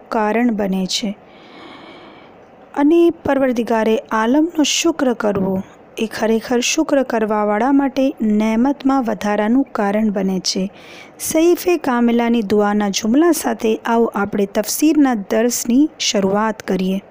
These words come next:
અઝીઝાને ગિરામી, આયત નંબર છ, સૂરે હુજરાતમાં આપણે સાંભળી રહ્યા છે કે ઈમાનવાળાને ખુદાવંદે આલમ કહે છે કે ફાસિક અગર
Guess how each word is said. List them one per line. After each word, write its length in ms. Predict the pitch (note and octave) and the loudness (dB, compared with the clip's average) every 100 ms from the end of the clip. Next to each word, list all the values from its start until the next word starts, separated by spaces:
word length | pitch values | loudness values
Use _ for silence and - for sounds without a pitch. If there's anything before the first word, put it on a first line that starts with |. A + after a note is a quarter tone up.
| - - - - - - - - - - - | -20 -20 -20 -20 -20 -20 -20 -20 -20 -16 -6
અઝીઝાને 580 | A3 A3+ C4 E4+ F4+ F4 A#3+ | -4 -2 0 4 4 4 2
ગિરામી, 500 | A3 G#3+ G#3+ G3+ G#3 - - - - | 2 2 0 0 -2 -8 -20 -12 -2
આયત 280 | C4+ F4 C#4+ | 0 2 2
નંબર 360 | C#4 B3+ A#3 G#3+ | 2 2 2 0
છ, 160 | - A3 G#3+ G#3 | -2 0 0 -2
સૂરે 340 | - - C#4+ D4+ C#4+ | -4 0 2 2 2
હુજરાતમાં 920 | A3 G3+ A3 A3+ A3+ - G#3 G3+ G#3 | -2 -2 0 0 -2 -2 -4 -4 -6
આપણે 200 | - G#3 | -4 -4
સાંભળી 460 | G#3 G#3+ G3 G#3+ C#4 | -2 -2 -2 2 2
રહ્યા 300 | B3 G#3+ G3+ | 2 0 -2
છે 160 | A3 G3 - - - - - | -2 -4 -6 -20 -20 -20 -8
કે 100 | E4+ - C#4+ | -4 0 4
ઈમાનવાળાને 840 | C4+ C#4+ D#4+ B3 A3+ A#3+ B3 B3+ C4 - | 4 4 4 2 2 0 2 2 0 -4
ખુદાવંદે 600 | - A3 A3+ A3+ G#3+ G#3 G#3+ | -6 -2 0 0 0 -2 -2
આલમ 280 | G3 G#3+ C#4 | -2 0 -2
કહે 180 | - B3+ | 0 -2
છે 200 | B3 C#4 | 0 -2
કે 140 | B3+ C4+ | -2 -4
ફાસિક 580 | - G#3+ G#3+ - D#4+ D#4+ | -2 -2 -2 -2 -2 -2
અગર 180 | C4+ | 0